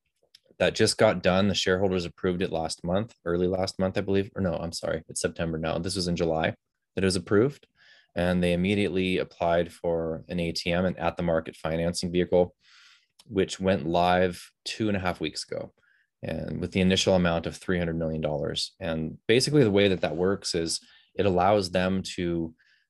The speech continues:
um, issue shares into the open market when the volume is there, when, when there's a lot of buying volume coming in. Today was the biggest buying volume that they've seen so far.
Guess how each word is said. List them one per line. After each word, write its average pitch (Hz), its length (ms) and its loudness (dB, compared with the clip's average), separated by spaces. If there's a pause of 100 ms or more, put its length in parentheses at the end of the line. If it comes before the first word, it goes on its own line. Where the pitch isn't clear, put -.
(120)
um, 82 400 -4 (220)
issue 107 300 2
shares 98 480 2
into 95 300 -2
the 90 140 2
open 87 240 0
market 82 480 -2
when 87 220 -2
the 82 100 -2
volume 85 420 2
is - 140 -10
there, - 320 -6
when, 90 300 -6
when 87 120 -2
there's 82 240 -2
a 90 40 0
lot 98 200 4
of 90 100 -2
buying 85 300 0
volume 82 320 -4
coming 85 260 -6
in. 80 140 -2
Today 92 360 2
was 85 400 0
the 82 80 -6
biggest 87 460 -2
buying 82 260 -2
volume 80 300 -2
that 65 120 -10
they've 73 140 -8
seen 80 240 -4
so - 180 -6
far. 101 420 2